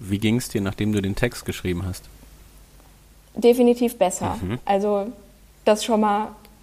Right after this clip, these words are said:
Speaker 2: Tipp an alle. Vielleicht könnt ihr es nicht auf einer Website veröffentlichen, aber schreibt das irgendwie runter und vielleicht auch den Menschen, die ihr,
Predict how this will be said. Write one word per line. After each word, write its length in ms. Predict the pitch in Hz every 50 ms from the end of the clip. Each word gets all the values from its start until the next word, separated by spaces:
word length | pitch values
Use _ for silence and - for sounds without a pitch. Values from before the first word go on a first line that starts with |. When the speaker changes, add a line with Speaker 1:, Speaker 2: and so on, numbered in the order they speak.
| - -
Speaker 2:
Tipp 240 | - 240 220 -
an 140 | - 202 208
alle. 420 | - 196 208 220 226 247 262 277 277 - - -
Vielleicht 320 | - 226 208 214 214 214
könnt 180 | - 226 214 214
ihr 60 | 220
es 80 | 220 233
nicht 200 | 226 220 214 190
auf 140 | 208 - 226
einer 140 | 202 196 202
Website 360 | 220 220 - 240 220 214 220
veröffentlichen, 600 | - 220 - 220 214 226 214 - 220 214 226 214
aber 160 | 196 202 196
schreibt 300 | 196 - 208 202 202 -
das 120 | 202 202 202
irgendwie 520 | - 202 208 214 202 208 208 202 202 208 208 - - - - - - - - - -
runter 360 | 226 240 247 247 262 247 220
und 120 | 208 214
vielleicht 300 | - 220 214 208 214 214
auch 80 | 202 208
den 260 | - 226 214 214 214
Menschen, 480 | 208 208 214 220 214 - - 214 214 196
die 220 | 220 208 208 196
ihr, 500 | - - 208 196 196 196 196 190 190 190